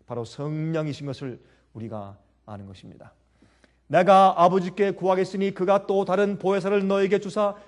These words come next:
영원토록 너희와 함께 있게 하시리니 저는 진리의 영이라."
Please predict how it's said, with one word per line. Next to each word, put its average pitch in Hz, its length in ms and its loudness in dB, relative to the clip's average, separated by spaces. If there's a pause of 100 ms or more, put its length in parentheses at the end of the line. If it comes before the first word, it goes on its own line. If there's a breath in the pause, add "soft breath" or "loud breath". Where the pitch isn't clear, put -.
(140)
영원토록 202 640 4
너희와 208 300 2
함께 214 460 -4
있게 214 200 -4
하시리니 214 520 -4 (280 loud breath)
저는 254 580 2
진리의 294 1120 2
영이라." 175 440 0